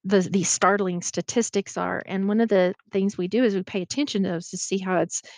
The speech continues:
helping promote the thesis, but we also can't help to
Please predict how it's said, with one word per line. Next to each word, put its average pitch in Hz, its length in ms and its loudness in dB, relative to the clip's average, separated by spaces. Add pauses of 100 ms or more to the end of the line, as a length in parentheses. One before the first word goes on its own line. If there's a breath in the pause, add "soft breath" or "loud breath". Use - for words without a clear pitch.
(140 loud breath)
helping 185 500 6 (640 loud breath)
promote 202 340 10
the 185 80 8
thesis, 202 460 4
but - 160 -6
we 107 160 -4
also 214 600 4 (1120 soft breath)
can't 247 280 4
help 202 480 4 (180)
to 202 440 6